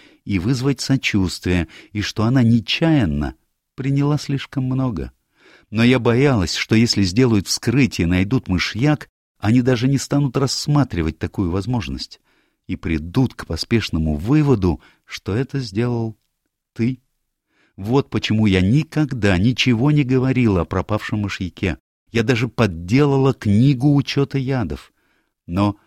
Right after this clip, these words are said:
медсестра Гаррисон была бы последней, кого я заподозрила".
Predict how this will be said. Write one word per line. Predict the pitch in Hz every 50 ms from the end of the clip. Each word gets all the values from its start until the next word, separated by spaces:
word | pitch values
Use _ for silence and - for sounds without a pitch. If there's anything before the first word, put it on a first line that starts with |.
| _ _ _ _ _ _ _
медсестра | - 120 113 - - - 98 - - 101 101
Гаррисон | 85 85 92 113 127 127 123 123 113 - - 123 113 101
была | 104 110 117 120
бы | 113 123 117
последней, | - - 123 - - - - 101 95 92 87 71 64 71 71 69 65 65 - _ _ _ _ _ _ _ _
кого | - 82 76 76 101 120 123
я | 107 82 78 92 98 101 95 _ _ _ _ _ _ _
заподозрила". | - 95 90 104 - 101 98 101 107 104 90 71 67 67 69 67 -